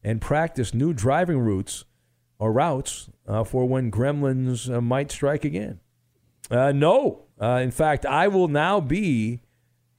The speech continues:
uh, geographically undesirable to make the studio. I have moved so far away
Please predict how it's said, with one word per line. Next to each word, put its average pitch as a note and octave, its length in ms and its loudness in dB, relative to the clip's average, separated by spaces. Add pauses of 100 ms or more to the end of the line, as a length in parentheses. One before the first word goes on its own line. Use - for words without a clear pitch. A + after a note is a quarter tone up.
(240)
uh, G#2 180 -2
geographically D3 920 0
undesirable C3+ 880 2
to A#2+ 160 -4
make C3+ 200 0
the A#2 140 -2
studio. C#3 220 2
I C3 140 2
have C3 140 2
moved C3+ 220 -2
so E3+ 240 0
far E3 260 2
away C3+ 600 2